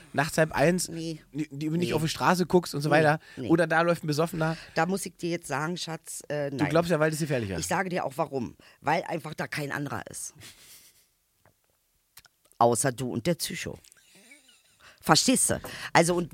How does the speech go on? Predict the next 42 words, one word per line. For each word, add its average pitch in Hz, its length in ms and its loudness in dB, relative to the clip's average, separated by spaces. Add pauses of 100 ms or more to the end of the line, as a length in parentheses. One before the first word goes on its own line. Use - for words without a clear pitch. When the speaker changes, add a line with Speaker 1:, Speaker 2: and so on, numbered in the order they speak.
Speaker 2:
wenn 170 200 4
im 175 180 -4
Kreuzberg - 420 2
bist - 260 -2
du 240 100 0
und 233 180 -2
der 160 100 4
Psycho 190 340 -2
und - 200 -4
der 135 80 4
Dönerladen. 95 560 0 (580)
Speaker 1:
Du - 60 2
Speaker 2:
Und 175 80 6
Speaker 1:
gehst 185 160 6
Speaker 2:
das 208 80 2
ist 151 60 4
Speaker 1:
also, 196 120 2
Speaker 2:
einfach 233 140 4
eine 226 160 6
andere, 220 400 6
Speaker 1:
du - 60 4
gehst 202 180 8
also 190 180 6
Speaker 2:
äh, - 40 8
Speaker 1:
davon 180 180 2
aus, 180 220 6
dass 147 120 2
jemand 170 300 0 (240)
durchgehend 170 760 4
dort 147 200 4
ist 165 160 0
und 143 160 -2
wartet? 175 640 4 (500)
Speaker 2:
Im 233 120 0
Prinzip 285 460 0 (160)
denke 226 280 2
ich, - 120 -2
dass 202 180 4
es - 60 -8
da 180 120 4
Verträge 247 500 -4
gibt - 320 -14